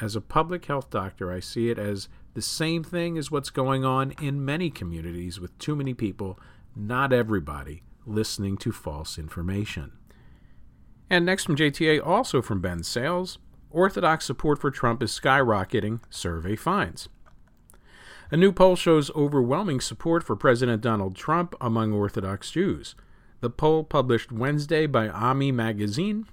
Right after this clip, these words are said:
found that eighty-three percent of Orthodox respondents plan to vote for Trump in the upcoming election, while just thirteen percent plan to vote for Joe Biden.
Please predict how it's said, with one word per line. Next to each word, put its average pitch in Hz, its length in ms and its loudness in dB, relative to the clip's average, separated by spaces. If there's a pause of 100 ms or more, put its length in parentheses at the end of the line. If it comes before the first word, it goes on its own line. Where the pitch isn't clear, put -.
(880)
found 165 240 2
that 143 120 4
eighty-three 160 600 2
percent 151 400 0
of 127 100 2
Orthodox 131 580 2
respondents 165 760 -2
plan 147 400 -2
to 175 180 -4
vote 120 240 2
for 160 160 -4
Trump 110 400 0
in 123 60 -2
the 104 120 2
upcoming 104 440 -2
election, 120 580 -2 (1400)
while 143 200 6
just 123 400 2
thirteen 160 500 0
percent 104 600 -2
plan 110 380 0
to 151 180 -4
vote 80 320 -8
for 92 120 -6
Joe 101 220 -2
Biden. 127 520 0